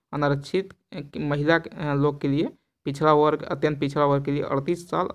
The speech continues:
और दिव्यांगजनों के लिए तैंतालीस साल, अनुसूचित जाति, अनुसूचित जनजाति, पुरुष, महिला के लिए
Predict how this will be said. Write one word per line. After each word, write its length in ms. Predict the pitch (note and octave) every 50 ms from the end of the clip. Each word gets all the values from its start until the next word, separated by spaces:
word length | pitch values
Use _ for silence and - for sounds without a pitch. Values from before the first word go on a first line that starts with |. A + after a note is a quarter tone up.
| _ -
और 120 | D3+ C#3+
दिव्यांगजनों 600 | C3 D3 C3+ B2+ C#3+ D3+ D#3 D3+ D3+ D3+ D3 C#3+
के 100 | C#3 D3
लिए 80 | C#3+ C#3+
तैंतालीस 520 | C#3+ C#3 C3 - C#3 C#3+ D#3+ F3 F3 E3+
साल, 180 | - D#3+ E3 - - -
अनुसूचित 560 | D3+ C#3+ C#3 C#3 C#3+ E3 D#3 - G3+ F3+ E3
जाति, 320 | D#3+ D#3 D3 C#3+ F3 E3+
अनुसूचित 460 | D#3 D3 C#3+ C#3+ D3 C#3+ D3 E3+ F3
जनजाति, 480 | E3 D#3+ D3+ D3+ C#3 C#3 C3+ C3+ - E3+
पुरुष, 460 | E3+ _ _ - D3+ E3 F3 F3 E3
महिला 260 | D#3 D3 D3 D#3 D#3
के 100 | D3 D3+
लिए 220 | C#3+ C#3+ D#3 G3